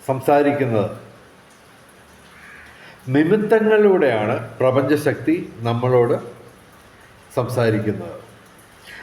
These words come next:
ആ പ്രപഞ്ചശക്തിയാണ് നമ്മുടെ അയൽ രാജ്യങ്ങളെ തകർത്തെറിഞ്ഞ്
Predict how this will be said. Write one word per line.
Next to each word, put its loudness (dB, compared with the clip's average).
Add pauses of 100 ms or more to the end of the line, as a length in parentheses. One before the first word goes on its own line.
(140)
ആ 0
പ്രപഞ്ചശക്തിയാണ് 0 (560)
നമ്മുടെ 2 (180)
അയൽ 2
രാജ്യങ്ങളെ 0
തകർത്തെറിഞ്ഞ് 0